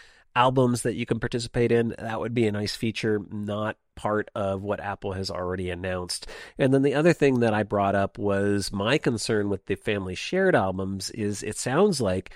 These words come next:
it truly is a shared album. So if you put your photos in there, anyone can edit those photos. Anybody can do changes to those photos, and,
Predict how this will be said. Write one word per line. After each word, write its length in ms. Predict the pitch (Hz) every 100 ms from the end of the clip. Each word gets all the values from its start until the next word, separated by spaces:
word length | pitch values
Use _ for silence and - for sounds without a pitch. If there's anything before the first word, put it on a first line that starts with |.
| - -
it 260 | - 123 -
truly 380 | - 185 160 156
is 240 | 131 123
a 60 | 104
shared 320 | - 110 92
album. 320 | 110 117 87
So 120 | -
if 80 | 98
you 100 | 117
put 280 | - 247 -
your 80 | 143
photos 480 | - 127 139 131 113
in 100 | 95
there, 220 | 92 92 - - _ -
anyone 580 | 131 160 151 127 120 117
can 240 | 120 107 -
edit 280 | 107 110 -
those 260 | 110 107
photos. 500 | - 107 104 104 104
Anybody 720 | 101 107 117 107 104 101 104 101
can 640 | - 110 98 98 98 98
do 240 | 98 101
changes 460 | 92 - 110 104 101
to 80 | 110
those 180 | 101 -
photos, 380 | 107 101 98
and, 240 | 98 92